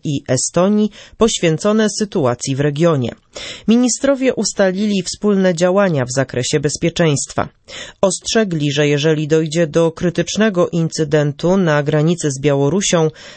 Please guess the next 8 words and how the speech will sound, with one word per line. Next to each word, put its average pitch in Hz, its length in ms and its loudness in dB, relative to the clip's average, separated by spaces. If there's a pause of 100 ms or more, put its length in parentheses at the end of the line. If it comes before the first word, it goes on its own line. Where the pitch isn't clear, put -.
(100)
zamknięte 226 760 2
zostaną 175 680 0
wszystkie 247 520 -2
przejścia 156 580 0
graniczne 160 640 0
z - 120 -6
tym 131 160 -2
krajem. 123 540 -2